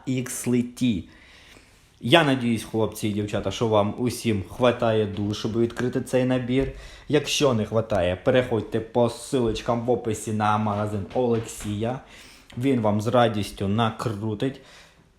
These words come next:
багато душ і за прикольну ціну. Списуйтесь з ним в Телеграмі.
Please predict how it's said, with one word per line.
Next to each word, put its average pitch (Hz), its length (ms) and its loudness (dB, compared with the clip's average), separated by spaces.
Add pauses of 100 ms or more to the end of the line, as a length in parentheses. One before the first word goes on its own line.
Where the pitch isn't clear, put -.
(140)
багато 113 800 4 (200)
душ 127 360 0 (180)
і 135 120 0
за 110 200 2
прикольну 123 720 2
ціну. 107 440 -4 (680)
Списуйтесь 120 960 0
з 98 80 -6
ним 101 200 -2
в - 40 -14
Телеграмі. 151 800 0